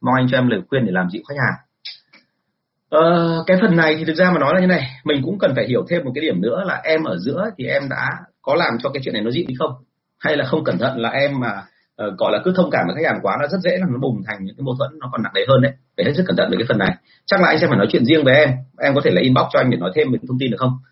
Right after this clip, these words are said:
Bởi vì cái phần này nó chưa, chưa rõ ràng nhé. Ví dụ như này, à, tại vì ở đây nó hiển nhiên thôi, mình có mấy cái trường hợp. Ờ, có những trường hợp là mình nên làm cho khách hàng dịu xuống và để cho họ làm việc. Mình thấy rằng là còn cơ hội.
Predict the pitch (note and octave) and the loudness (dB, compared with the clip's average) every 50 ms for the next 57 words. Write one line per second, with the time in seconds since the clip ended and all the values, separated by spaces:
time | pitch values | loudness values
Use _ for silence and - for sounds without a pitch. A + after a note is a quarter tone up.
0 | _ _ - - G2+ G#2 G#2+ - - B2 B2+ C3 - B2+ A#2 A2+ G#2+ G#2+ G#2+ A2+ | _ _ -4 -2 0 0 0 2 2 2 2 2 2 2 2 0 0 -2 -4 -4
1 | - D3 C#3 C3+ C3 C3 D3 C3 B2 C3 C#3 D3 C3 A2 G#2+ A#2+ C3 C3 _ _ | -2 -2 -2 -2 -2 -2 -4 -2 -2 0 0 0 0 2 0 0 -2 -4 _ _
2 | _ _ _ _ _ - - D#3+ G3+ E3 C#3 C#3+ D3+ D3+ B2 - - - _ _ | _ _ _ _ _ -4 -2 0 0 2 0 0 0 0 -2 -2 -6 -12 _ _
3 | _ _ - B2+ A#2 A2+ G#2+ G#2 - - - - - - _ _ _ _ _ - | _ _ -2 0 2 2 2 0 -2 -4 -10 -14 -16 -20 _ _ _ _ _ 0
4 | - D#3 D#3 B2 C3+ - E3 E3+ E3+ F3 F3+ E3 A#2+ C#3+ D#3 D#3+ D#3+ D3 C#3 C3 | 0 2 4 4 6 6 6 4 4 4 4 4 4 2 2 2 0 0 2 0
5 | A#2+ A#2 - B2+ A#2+ B2 E3+ - - A#2 G#2+ - - _ _ _ _ _ _ _ | 0 2 2 0 0 0 -2 -2 -2 -2 -2 -2 -4 _ _ _ _ _ _ _
6 | _ _ _ _ - C3+ B2 A2+ A2+ - - - E3 F#3 A3 B3 - A3+ F3+ D3 | _ _ _ _ -4 0 2 2 2 0 0 0 0 0 2 0 0 0 2 0
7 | B2+ B2+ B2+ A#2+ B2 B2 B2+ D3+ E3+ F3+ F3 D#3+ D3+ C3+ B2 A2 G#2+ - D3+ D3 | 0 0 0 0 2 2 2 2 2 2 2 0 0 0 -2 -2 -4 -4 -4 -4
8 | - F#3 F3+ D3+ B2+ G#2 - - - - - - A#2+ A2+ - F#3+ A3+ - - B2 | -2 -2 -2 -2 -2 -2 -2 -4 -4 -4 -4 -2 0 0 0 -2 -6 -10 -6 -4
9 | A#2 G#2+ A2 A2+ F#2 E2+ - - C3 C3+ - G#2+ G#3+ G#3 - _ _ _ _ _ | -4 -2 -2 -2 -4 -4 -4 -4 -4 -4 -4 -4 -6 -6 -10 _ _ _ _ _
10 | _ _ _ _ _ _ _ _ _ _ _ _ _ _ _ _ _ _ _ _ | _ _ _ _ _ _ _ _ _ _ _ _ _ _ _ _ _ _ _ _
11 | _ - D#3+ C3 A2+ A2 G2+ F#2+ F#2 - G2 G#2+ B2 E2+ D2+ - - - G2+ F#2+ | _ -8 -4 -2 -2 -4 -4 -6 -8 -8 -6 -6 -6 -8 -10 -10 -6 -4 -4 -4
12 | F#2 - A#2+ C3+ C3+ | -2 -4 -2 -2 -4